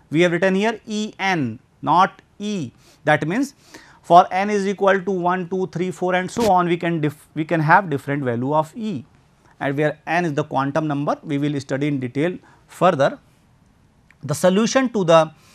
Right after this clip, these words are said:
Schrodinger equation for a given energy involve also finding the specific function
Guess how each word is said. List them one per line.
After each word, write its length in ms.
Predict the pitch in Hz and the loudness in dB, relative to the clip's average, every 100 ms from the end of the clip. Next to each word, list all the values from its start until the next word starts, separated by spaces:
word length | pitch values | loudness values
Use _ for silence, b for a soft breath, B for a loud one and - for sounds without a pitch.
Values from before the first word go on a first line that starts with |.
| b b b | b b b
Schrodinger 380 | 180 214 247 226 | 2 2 4 4
equation 440 | 202 190 175 160 | 4 0 0 0
for 140 | 147 143 | 0 0
a 80 | 135 | 0
given 320 | 135 202 233 | 0 0 2
energy 400 | 208 180 156 165 | 2 2 2 0
involve 380 | 156 143 135 131 | 0 2 2 2
also 380 | 143 196 196 156 | 2 2 0 -2
finding 460 | 151 147 143 147 | 0 0 0 -2
the 180 | 147 - | -4 -6
specific 500 | 143 - 165 - 156 | -10 -4 -4 -4 -8
function 460 | - 135 139 247 | -4 -4 -2 -4